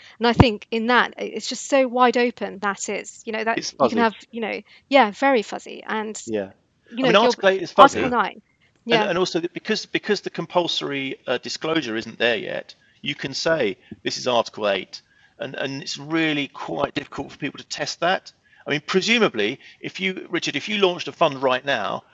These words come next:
Speaker 2: and you decided to label it Article eight and you hadn't, you weren't totally on top of the, the categorization and the regulatory part of it, you'd be doing that with a view to getting in line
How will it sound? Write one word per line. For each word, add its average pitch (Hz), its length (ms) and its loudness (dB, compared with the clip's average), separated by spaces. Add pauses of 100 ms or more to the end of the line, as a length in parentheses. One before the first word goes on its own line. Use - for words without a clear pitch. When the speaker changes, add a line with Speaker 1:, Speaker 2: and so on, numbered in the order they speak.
(220)
Speaker 2:
and 131 380 -4
you 139 140 -10
decided 143 440 2
to 131 80 -8
label 131 300 4
it - 40 -2
Article 120 420 -2
eight 113 220 2
and 117 160 -6
you 110 80 -6
hadn't, 104 460 2 (240)
you 135 400 -14
weren't 143 340 4
totally 127 400 -6
on 120 140 -4
top - 280 -2
of 113 140 -16
the, 113 220 -6 (320)
the - 60 -8
categorization 117 760 -2
and 104 120 -10
the 104 60 -6
regulatory 110 480 -2
part - 160 0
of - 60 -8
it, 101 160 -8 (260)
you'd 147 220 -4
be 156 80 -6
doing 160 260 2
that 123 260 2
with 131 200 2
a 117 60 0
view 123 320 -2
to - 140 -8
getting 123 360 2
in 117 80 -2
line 107 480 0